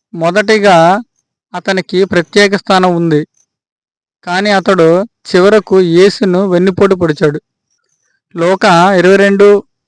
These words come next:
మూడో వచనంలో అతనిలో సాతాను ప్రవేశించాడని చెబుతుంది. అతడు అభిషేకాన్ని పొందిన ఒక శిష్యుడిగా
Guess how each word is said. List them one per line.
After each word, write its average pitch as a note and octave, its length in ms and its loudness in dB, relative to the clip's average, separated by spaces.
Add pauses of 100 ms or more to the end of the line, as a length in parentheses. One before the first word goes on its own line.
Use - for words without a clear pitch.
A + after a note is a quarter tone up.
(480)
మూడో F#3 280 0
వచనంలో F#3+ 460 0 (800)
అతనిలో G3+ 340 -2 (120)
సాతాను F#3 500 2
ప్రవేశించాడని F3+ 640 0
చెబుతుంది. D#3 440 -6 (880)
అతడు F3 240 -2
అభిషేకాన్ని G#3+ 560 -2 (100)
పొందిన F#3 340 0 (400)
ఒక E3+ 200 -8
శిష్యుడిగా F#3+ 460 -2